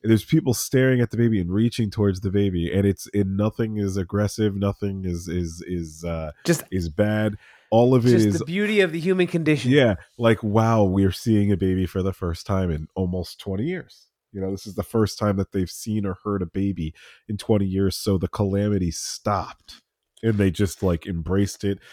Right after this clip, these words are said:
Speaker 1: and breathed it in. And that's what it felt like. It felt like, okay, we're
Speaker 2: Yeah.
Speaker 1: getting this, this moment to breathe into because we're following this camera for, like, seven or eight minutes through, like,
Speaker 2: <laughs>
Speaker 1: fucking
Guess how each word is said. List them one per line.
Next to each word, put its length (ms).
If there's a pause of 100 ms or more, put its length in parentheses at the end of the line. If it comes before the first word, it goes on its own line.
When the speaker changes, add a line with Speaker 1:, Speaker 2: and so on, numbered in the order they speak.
(220)
Speaker 1:
and 180
breathed 520
it 80
in. 240 (280)
And 140
that's 180
what 140
it 140
felt 320
like. 240
It 100
felt 160
like, 180
okay, 220
we're 140
Speaker 2:
Yeah. 180
Speaker 1:
getting 180
this, 240 (360)
this 200
moment 460
to 80
breathe 340
into 300
because 320
we're 120
following 600
this 200
camera 680
for, 180
like, 260
seven 440
or 120
eight 160
minutes 380
through, 260
like, 280
Speaker 2:
<laughs> 0
Speaker 1:
fucking 600